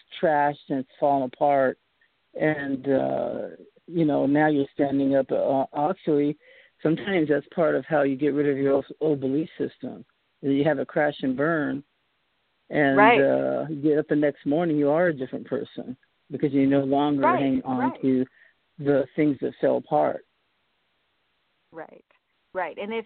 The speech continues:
Speaker 2: if they worked still, you would hang on to them, you know. You would never leave your old life. You would never,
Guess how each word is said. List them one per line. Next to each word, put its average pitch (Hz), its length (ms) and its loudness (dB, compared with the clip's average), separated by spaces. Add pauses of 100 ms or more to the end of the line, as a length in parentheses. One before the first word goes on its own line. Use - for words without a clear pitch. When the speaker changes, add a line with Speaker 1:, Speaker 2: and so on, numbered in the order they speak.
(140)
Speaker 2:
if 214 240 -10
they 214 160 -4
worked 254 460 -2 (180)
still, 180 480 -10
you 196 160 -16
would 190 140 -12
hang 202 200 -8
on 262 180 0
to - 120 -12
them, 170 480 -14
you 190 140 -8
know. 165 280 -6 (300)
You 208 80 -2
would 208 100 2
never 202 280 -2
leave 254 280 -4
your 165 160 -6
old 160 240 -4
life. 160 360 -6
You 180 100 -8
would 175 100 -8
never, 180 440 -6